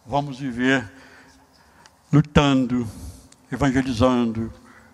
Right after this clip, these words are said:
pregando, buscando ao Senhor, sempre aqui na sua igreja,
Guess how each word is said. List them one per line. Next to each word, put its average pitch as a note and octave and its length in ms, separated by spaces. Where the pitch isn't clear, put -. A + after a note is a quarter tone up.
pregando, B2 840
buscando F3 960
ao C3+ 100
Senhor, A#2+ 680
sempre D#3 800
aqui D#3+ 540
na B2+ 100
sua - 200
igreja, A2+ 640